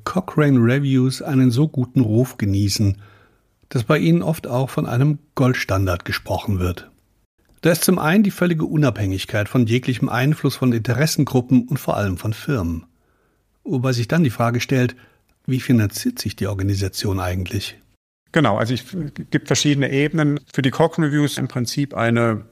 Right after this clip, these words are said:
Speaker 2: Gruppe von qualifizierten Menschen, muss entweder in ihrer Freizeit oder eben durch gezielte Finanzierung, in Deutschland gibt es manchmal auch vom ehemaligen B M B F, jetzt B M B F T R,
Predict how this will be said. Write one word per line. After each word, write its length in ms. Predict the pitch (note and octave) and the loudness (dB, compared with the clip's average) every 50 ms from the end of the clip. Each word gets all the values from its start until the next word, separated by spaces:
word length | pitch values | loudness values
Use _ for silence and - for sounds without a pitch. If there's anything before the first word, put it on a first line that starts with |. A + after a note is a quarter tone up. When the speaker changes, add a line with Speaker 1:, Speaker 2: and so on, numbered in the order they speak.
| _ - | _ -14
Speaker 2:
Gruppe 340 | - - D3+ D3+ - D#3 | -4 -2 -2 0 0 -2
von 500 | C#3 - - C3+ C3 C3 C3 B2+ B2 A#2+ | -4 -2 -2 0 0 0 0 -2 -4 -6
qualifizierten 800 | - - - B2+ A#2+ B2 - - A#2 - - B2+ B2 B2 - A2+ | -8 -6 -6 -4 -4 -4 -6 -8 -10 -4 -2 -2 -2 0 0 0
Menschen, 560 | A2+ A#2 B2 C#3 C#3 - - - D3 C#3+ C#3+ - - - - - - _ _ _ | 2 2 2 0 -2 -2 -2 -2 0 0 0 -2 -4 -12 -20 -20 -20 _ _ _
muss 180 | - B2 A#2 - | -2 -2 0 0
entweder 480 | C3 B2+ B2 A#2 B2+ A#2 B2+ A#2+ A#2+ G#2 | 0 0 0 0 0 2 2 2 2 2
in 240 | A#2+ A#2 A2 A2+ - - | 0 -2 -2 -4 -6 -6
ihrer 240 | - A#2+ A#2 A#2+ A2 | -8 -6 -6 -6 -6
Freizeit 800 | - - C#3 C3+ D3 D3 - - D3+ D3 C#3+ C#3+ C#3+ - - | -2 0 2 2 2 0 -2 -2 0 2 2 0 -2 -4 -8
oder 360 | - C3 C3 C3+ C3 B2+ A2 - | -8 -6 -4 -2 0 -2 -2 -2
eben 360 | B2 A#2+ A#2+ A#2 A#2+ A2+ A2+ | -4 -4 -4 -4 -6 -6 -6
durch 340 | B2 A#2+ A#2 A#2+ G#2+ - - | -6 -6 -4 -6 -6 -8 -10
gezielte 480 | A#2 - - - C#3 C3 C3+ - B2 | -12 -12 -8 -8 -6 -6 -6 -6 -8
Finanzierung, 1040 | - - C3 A#2+ A#2 A2+ G#2+ - - C#3+ C#3+ C#3+ C#3+ C3 C#3 C3+ C3 C3+ C#3 C#3 - | -8 -6 -4 -2 -2 -2 -4 -4 -4 0 2 2 2 4 2 2 2 2 0 0 -2
in 80 | - A2 | -4 -2
Deutschland 420 | G#2+ A#2 B2 B2+ - - A#2+ - | 0 2 2 2 0 -2 -4 -4
gibt 220 | - A#2 - - | -6 -8 -6 -6
es 100 | - G#2+ | -6 -2
manchmal 380 | A#2 A#2 A#2 A2+ - - B2 A#2+ | -2 -2 -2 -2 -4 -6 -6 -4
auch 220 | - A#2+ B2 A#2 | -2 -2 -2 -2
vom 340 | - - B2 A2+ A2+ A2+ A#2 A2 | -2 -4 -4 -2 -2 -2 -4 -4
ehemaligen 460 | A2+ B2 A#2+ A2+ A2 A2 A2 A2+ A2 G2 | -2 -2 0 0 2 0 0 0 -2 -2
B 100 | A#2 A2+ | -2 -2
M 100 | G#2+ G#2 | -2 0
B 60 | A#2+ | 0
F, 180 | A#2 A#2 - | -2 -2 -2
jetzt 200 | - A#2 - - | -4 -8 -8 -4
B 80 | - A#2 | -4 -2
M 120 | A2+ A2 | 0 0
B 120 | G#2+ A#2 G#2+ | 0 0 0
F 180 | F#2 - - | -2 -2 -4
T 100 | - - | -6 -4
R, 380 | A2 - G2+ G#2+ A2+ A#2+ C3+ C3 | -2 -2 0 0 0 0 0 -2